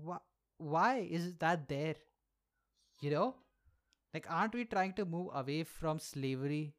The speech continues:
in this country? <laughs> Should we not be slaves of I T industry anymore? Like, now you're training, you're kind of training kids to become slaves from a young age,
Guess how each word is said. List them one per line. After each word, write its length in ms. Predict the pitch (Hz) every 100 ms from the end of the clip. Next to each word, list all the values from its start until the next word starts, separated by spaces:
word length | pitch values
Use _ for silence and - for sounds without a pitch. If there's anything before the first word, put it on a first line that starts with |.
| -
in 60 |
this 180 | 139 139
country? 480 | 151 139 135 143 151 _ _ _ _ _ _ _ _ _ _ - -
<laughs> 160 | 247 - - - -
Should 280 | - 226 220
we 140 | 226 220
not 400 | 170 165 196 180
be 140 | 190
slaves 440 | 180 165 160 165 160
of 160 | 160
I 160 | 151 143
T 180 | 151 151
industry 500 | 151 151 - 156 147
anymore? 460 | 147 147 151 156 - _ _ _ _ -
Like, 140 | 147
now 120 | 170 226
you're 260 | 226 214 - 175
training, 360 | 170 170 180
you're 180 | 226 277 - -
kind 240 | 269 320
of 160 | 359 -
training 400 | 233 220 220 208
kids 260 | 185 175 -
to 80 | 147
become 280 | 139 135
slaves 500 | 127 131 123 127 - - _ _ _
from 200 | - 139
a 40 | 135
young 280 | 131 123
age, 300 | 123 - -